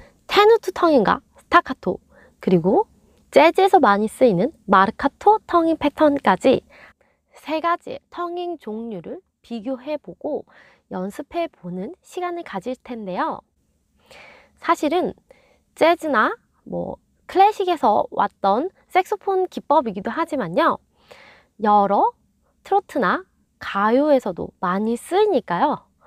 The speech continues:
한번 많이 듣고 연구 한번 해보시죠. 자, 이렇게 말로만 들어서는 스타카토, 테누트, 마르카토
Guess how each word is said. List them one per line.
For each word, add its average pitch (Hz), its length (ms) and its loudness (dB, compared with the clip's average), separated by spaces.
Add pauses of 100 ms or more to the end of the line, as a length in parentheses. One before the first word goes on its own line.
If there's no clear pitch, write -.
(280)
한번 233 400 0 (200)
많이 180 460 -2
듣고 - 500 -6 (140)
연구 214 400 -2
한번 175 400 -4
해보시죠. 311 460 -4 (680)
자, 277 260 -4 (140)
이렇게 440 460 -8
말로만 320 680 -8
들어서는 214 540 -10 (320)
스타카토, 277 720 -10 (280)
테누트, 330 540 -12 (720)
마르카토 277 640 -8